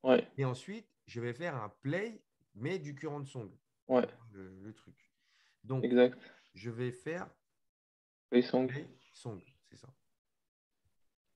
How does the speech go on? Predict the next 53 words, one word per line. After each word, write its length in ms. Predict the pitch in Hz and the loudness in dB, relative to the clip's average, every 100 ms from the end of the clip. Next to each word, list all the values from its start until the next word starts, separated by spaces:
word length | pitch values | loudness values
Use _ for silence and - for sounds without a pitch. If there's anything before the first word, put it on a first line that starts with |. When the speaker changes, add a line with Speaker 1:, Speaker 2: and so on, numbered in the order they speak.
| _ - | _ -16
Speaker 2:
Play 140 | 101 | -14
song 340 | - 123 135 135 | -12 -8 -8 -10
qui 200 | 101 104 | -14 -12
est 80 | |
à 180 | 98 95 | -12 -14
la 80 | 95 | -18
fonction 420 | - 98 - 127 | -18 -20 -16 -14
qui, 360 | 123 _ 98 98 _ _ | -14 _ -20 -20 _ _
qui 80 | - | -14
est 40 | |
en 40 | 101 | -12
bas. 180 | 92 - _ _ - | -12 -20 _ _ -12
Après, 320 | 101 - 123 | -10 -4 0
Speaker 1:
Qui, 60 | 127 | 2
Speaker 2:
euh, 140 | 120 110 | 2 -2
Speaker 1:
qui 220 | - 120 | -4 -4
joue. 160 | - 127 - _ _ | -4 -6 -10 _ _
Speaker 2:
allez, 440 | 90 101 110 101 87 | -18 -14 -14 -14 -16
allons 220 | 101 104 110 | -14 -10 -10
jusqu'au 380 | 107 110 - 107 | -10 -12 -14 -16
bout. 300 | 107 107 98 _ | -14 -16 -18 _
Allons 200 | 92 95 | -18 -18
jusqu'au 280 | 87 - - | -18 -20 -20
bout. 140 | 90 90 | -20 -14
On 60 | |
va 80 | 98 | -12
faire 160 | - 113 | -10 -10
une 80 | 104 | -10
petite 220 | 113 - | -14 -18
fonction 500 | - 95 - 107 107 | -16 -18 -14 -14 -16
qui 120 | - | -18
s'appelle, 440 | - 101 - 95 90 | -20 -20 -18 -18 -18
euh, 1040 | 87 87 _ _ _ _ _ _ _ - - - | -20 -20 _ _ _ _ _ _ _ -20 -20 -18
on 40 | |
va 80 | 92 | -16
faire 180 | - 117 | -10 -10
une 80 | 104 | -10
fonction 400 | 110 104 - 107 | -14 -14 -14 -16
stop, 460 | - 107 113 - | -12 -8 -8 -10
comme 160 | - 92 | -18 -18
ça, 240 | - 107 | -12 -12
c'est, 340 | 107 - 87 87 | -12 -18 -20 -20
c'est 180 | - 131 | -20 -20
bon. 100 | - _ _ _ | -20 _ _ _
Comme 80 | - | -16
ça, 140 | 113 | -14
tout 140 | - 107 | -12 -12
le 60 | |
monde 140 | 110 98 | -12 -12
est 60 | |
pareil. 440 | 90 87 87 113 120 | -14 -14 -12 -10 -10
Stop 300 | - 98 90 | -14 -18 -20
song. 400 | - 98 113 120 | -18 -14 -12 -12